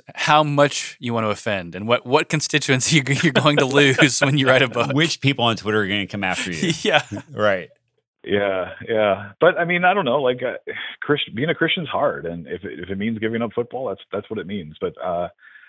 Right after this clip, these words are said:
Speaker 3: I, I'm not sure it means that, and I, I, that's one reason why I didn't write the chapters. I'm actually still struggling with the issue and not quite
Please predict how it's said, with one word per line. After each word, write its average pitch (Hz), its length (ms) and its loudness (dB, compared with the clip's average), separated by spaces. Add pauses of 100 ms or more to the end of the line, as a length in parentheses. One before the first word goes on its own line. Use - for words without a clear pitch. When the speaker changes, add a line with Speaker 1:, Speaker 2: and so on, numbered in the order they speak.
(280)
Speaker 3:
I, 98 120 0
I'm 101 140 -2
not 110 140 0
sure 123 160 0
it 127 60 0
means 123 220 -4
that, 127 240 2
and 95 120 -2
I, 92 200 -4
I, 98 240 -8
that's 127 160 4
one 120 120 2
reason 101 220 0
why 92 180 4
I 87 40 2
didn't 87 260 -4
write 82 160 -4
the - 140 -18
chapters. 78 360 -6
I'm 90 60 -8
actually 92 340 -4 (320)
still 110 220 2
struggling 87 340 -4
with 80 120 -10
the 80 60 -10
issue 71 260 -12
and 73 100 -20
not 76 180 -18
quite 76 220 -10